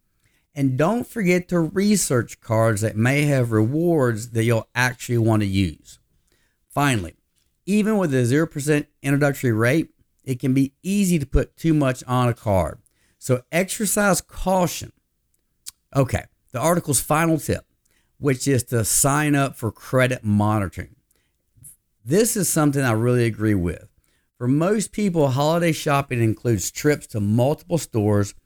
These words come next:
and online retailers. And that means more opportunity for fraudsters to take advantage of you. By signing up for credit monitoring, you can set up alerts for your credit cards that will let you know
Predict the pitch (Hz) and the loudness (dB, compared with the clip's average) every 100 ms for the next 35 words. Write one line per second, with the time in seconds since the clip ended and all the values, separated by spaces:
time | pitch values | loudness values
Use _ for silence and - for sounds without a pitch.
0 | _ _ 117 104 123 120 120 117 110 113 | _ _ -8 -2 0 0 2 2 2 0
1 | 98 90 90 - - _ _ _ _ _ | 0 -4 -4 -14 -20 _ _ _ _ _
2 | 113 135 - - 170 156 139 123 123 127 | -4 0 0 -2 0 2 2 0 -4 0
3 | 131 147 156 151 131 143 151 143 - 196 | 2 2 0 -4 -4 -4 -2 -4 -2 0
4 | 160 123 117 95 - - 269 185 - 110 | 2 2 0 -6 -8 -2 0 0 0 -2
5 | 98 - _ - 117 120 107 95 101 95 | -2 -4 _ -14 -2 0 0 0 2 2
6 | 82 76 78 - _ _ _ _ _ - | 0 -2 -6 -16 _ _ _ _ _ -4
7 | 120 113 - 143 196 208 180 - 117 - | -2 0 0 0 0 2 0 0 -6 -6
8 | - 147 175 180 - 120 127 160 190 175 | -4 -2 0 -2 -2 0 2 0 0 -2
9 | - 95 90 98 - _ _ 123 120 120 | -2 -4 -4 -6 -10 _ _ -6 -2 0
10 | 113 123 135 190 196 135 113 123 - - | 0 2 0 0 -2 2 2 0 -4 -4
11 | 131 123 - 196 214 - 104 90 92 - | -2 -2 0 0 0 -2 -2 -2 -2 -8
12 | - _ _ _ - 117 120 120 113 123 | -14 _ _ _ -8 -8 -2 0 0 0
13 | 151 175 131 120 113 117 | 0 0 0 2 0 0